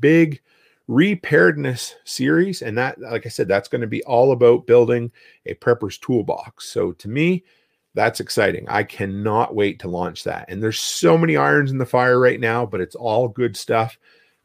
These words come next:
A lot of really neat projects on the go. So yeah. All right, guys, I would say if we've got no other questions coming up, I think we will call it an episode for this evening. So this has been episode thirty.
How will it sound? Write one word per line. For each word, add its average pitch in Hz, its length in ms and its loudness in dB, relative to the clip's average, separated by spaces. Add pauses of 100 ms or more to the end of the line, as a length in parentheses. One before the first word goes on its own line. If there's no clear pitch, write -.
(220)
A - 40 -20
lot 107 240 0
of 92 340 -4
really 117 340 2
neat 117 320 -4
projects 104 720 0
on 92 200 0
the 90 80 -4
go. 82 340 -4
So - 420 -6
yeah. 104 240 2 (1200)
All 208 80 4
right, 175 180 4
guys, 190 420 4 (240)
I 240 240 6
would 233 240 0
say 214 680 2 (100)
if 143 180 -4
we've 151 180 -4
got 175 240 0
no 185 180 2
other 190 180 2
questions 190 420 -2
coming 180 280 0
up, 214 220 -2
I 117 80 -8
think 214 420 -6
we 190 120 -2
will 180 160 -2
call 196 340 0
it 196 120 -4
an 147 120 -6
episode 175 600 -2
for 139 120 -4
this 113 320 -6
evening. 123 420 0 (520)
So - 160 -8
this 208 240 4
has 180 120 -2
been 151 500 0
episode 151 520 0
thirty. 180 560 2